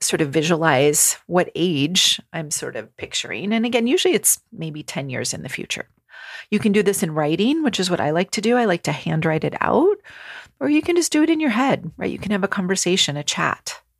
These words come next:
And I want you to ask yourself, again, these questions. This is the exercise of writing a letter from your future self,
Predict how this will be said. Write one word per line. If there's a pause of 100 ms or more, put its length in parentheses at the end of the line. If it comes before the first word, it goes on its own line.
(200)
And
I
want
you
to
ask
yourself, (440)
again, (340)
these
questions. (180)
This
is
the (400)
exercise
of
writing
a
letter
from
your
future
self,